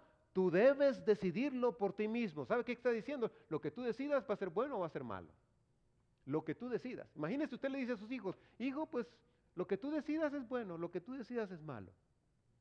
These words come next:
Tengo el derecho a hacer lo que desee mientras que no dañe a nadie más. Oh, no tiene una verdad absoluta. ¿Qué está diciendo esta filosofía?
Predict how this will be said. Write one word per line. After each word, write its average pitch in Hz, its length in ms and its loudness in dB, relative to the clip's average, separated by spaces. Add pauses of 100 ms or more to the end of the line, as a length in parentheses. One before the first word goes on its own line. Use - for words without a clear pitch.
(1400)
Tengo 269 420 8
el 226 80 8
derecho 254 580 6
a 165 140 -2
hacer 262 340 2
lo 262 220 2
que 196 120 4
desee 262 440 2
mientras 196 640 2
que 143 180 -4
no 247 480 4 (220)
dañe 208 540 4
a 160 120 0
nadie 170 360 0
más. 156 400 -4 (220)
Oh, 339 460 -4 (1600)
no 214 140 -2
tiene 320 180 2
una 294 120 6
verdad 170 320 4
absoluta. 196 640 0 (160)
¿Qué 226 80 -2
está 262 180 2
diciendo 262 360 -2
esta 254 120 2
filosofía? 233 640 0